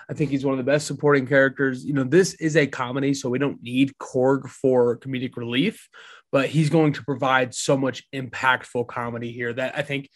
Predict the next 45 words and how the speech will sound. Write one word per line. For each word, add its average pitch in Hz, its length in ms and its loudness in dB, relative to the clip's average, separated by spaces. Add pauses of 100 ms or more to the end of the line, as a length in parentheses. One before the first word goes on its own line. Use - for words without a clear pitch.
(260)
going 139 220 -2
back 156 240 2
one 165 100 -2
more 160 100 -2
time, 190 180 0
it's 151 100 -8
gonna 170 180 -2
allow 143 300 2
Jane 131 440 -4
and 127 180 -12
Thor 120 240 -2
and 113 180 -10
Gorr 131 420 2 (480)
to 139 440 0
kind 135 260 -6
of 131 200 -4
flex 156 500 0
their 151 160 4
dramatic 151 460 4
muscles 139 380 -2
a 131 40 -2
little 127 160 -2
bit 117 180 -4
more. 113 340 -8 (320)
Now, 147 220 0
the 160 160 4
only 190 180 4
thing, 175 340 2
and, 151 320 -2
you 165 120 0
know, 131 280 -4 (120)
uh, 123 180 0
our 139 160 -2
boy 139 220 4
Liam 143 280 2
Crowley, 131 400 0
he 135 140 -4
has 123 220 -2
been 123 240 -4
very 120 500 -2
adamant 120 460 -4
about 117 340 -4
this 113 220 -10
stance 120 360 -4
against 131 680 -4